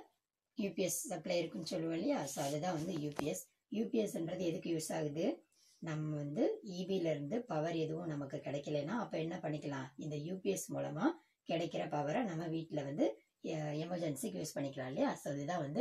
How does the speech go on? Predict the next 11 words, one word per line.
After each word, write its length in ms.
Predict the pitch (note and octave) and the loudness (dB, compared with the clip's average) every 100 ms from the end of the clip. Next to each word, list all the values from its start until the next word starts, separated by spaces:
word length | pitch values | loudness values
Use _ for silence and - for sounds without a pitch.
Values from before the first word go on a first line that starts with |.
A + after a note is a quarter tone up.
| - D#3 | 2 2
uninterrupted 840 | F3 - D3 D3 D3+ - A3+ C4+ | -2 0 0 0 0 0 0 0
power 340 | D3+ C3+ D3 - | -2 0 -2 -2
supply 300 | B2 - B2+ | -8 -4 -4
அப்படின்னு 320 | B2 D3+ D#3 | -4 -6 -6
சொல்லுவாங்க. 400 | B2 A2+ - - | -6 -8 -10 -12
சரிங்களா? 340 | - G3+ F#3+ - - _ _ _ _ - | -6 -4 -4 -6 -12 _ _ _ _ -2
இது 240 | F3 F3+ D4+ - _ - | 2 4 2 0 _ -4
என்ன 200 | F#3 A3 A3 | 0 0 0
பண்ணுதுன்னு 460 | E3 D3+ D#3 D#3+ | 0 0 0 -2
பாத்தீங்கன்னா, 380 | C#3+ C#3 C#3+ G#3 | -2 -2 -2 -2
to 120 | - | 0